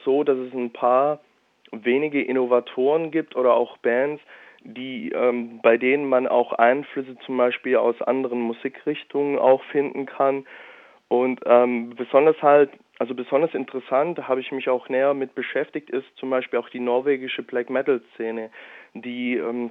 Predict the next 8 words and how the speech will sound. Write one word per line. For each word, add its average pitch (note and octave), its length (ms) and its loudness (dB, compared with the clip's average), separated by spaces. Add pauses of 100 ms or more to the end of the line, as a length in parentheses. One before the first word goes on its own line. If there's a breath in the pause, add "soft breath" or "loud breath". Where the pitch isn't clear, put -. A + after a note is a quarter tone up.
sehr C#3 200 2
stark C#3+ 580 0
angefangen C#3+ 720 0
hat, C#3+ 260 -2 (600 soft breath)
äh, A#2+ 420 0
mit A#2+ 200 -4 (120)
so B2 80 -6
einer A#2 440 -2